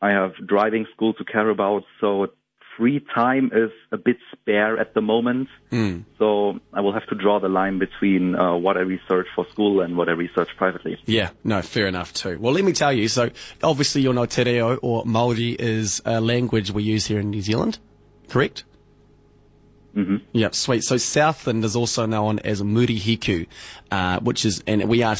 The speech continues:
Speaker 2: New Zealand's s-, most southernmost region. Uh, Murihiku actually means the last joint of the tail, which, I mean,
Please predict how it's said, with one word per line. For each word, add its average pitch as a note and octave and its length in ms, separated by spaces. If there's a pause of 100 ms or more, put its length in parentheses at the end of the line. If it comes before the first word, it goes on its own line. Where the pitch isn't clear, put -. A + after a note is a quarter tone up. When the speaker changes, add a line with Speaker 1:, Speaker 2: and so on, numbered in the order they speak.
Speaker 2:
New B2 140
Zealand's A#2+ 400
s-, - 260
most B2 280
southernmost A#2 640
region. G#2+ 520 (300)
Uh, A2 120
Murihiku C3+ 680
actually B2 260
means A2+ 260
the B2 80
last A#2+ 560
joint A#2 480
of G2+ 200
the A2+ 100
tail, A2 440
which, - 400
I G#2 40
mean, F#2+ 200